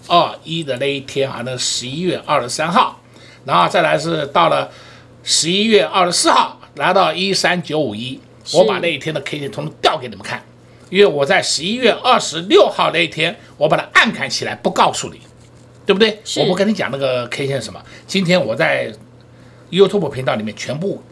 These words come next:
Speaker 1: 摊在阳光下给你看，就是意思告诉你，王彤不是马后炮啊，你不要去在乎一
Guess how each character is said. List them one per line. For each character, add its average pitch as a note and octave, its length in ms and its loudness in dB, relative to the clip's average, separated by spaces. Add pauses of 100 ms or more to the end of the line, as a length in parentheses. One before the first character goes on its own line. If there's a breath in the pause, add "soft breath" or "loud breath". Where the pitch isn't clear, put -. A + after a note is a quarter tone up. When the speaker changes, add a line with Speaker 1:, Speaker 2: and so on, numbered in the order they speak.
(140)
Speaker 1:
摊 F3 260 -2
在 D#3+ 220 -2
阳 A#2 280 -8
光 C#3+ 160 -6
下 C3 220 -4
给 G#2 140 -12
你 - 120 -14
看， - 220 -12 (600 loud breath)
就 D#4+ 200 6
是 B3 220 6
意 F4 260 2
思 - 180 0
告 G3 220 2
诉 F#3 140 -2
你， D#3+ 100 0
王 E3 260 4
彤 G3 220 6
不 G#3 100 0
是 A3 140 0
马 - 160 0
后 C#3 220 4
炮 - 280 -4 (540 loud breath)
啊， D#4+ 240 4 (160 loud breath)
你 F3+ 160 2
不 C#4 160 -4
要 F4+ 160 4
去 G#3+ 140 0
在 G#3+ 260 4
乎 G#3 240 4
一 - 200 4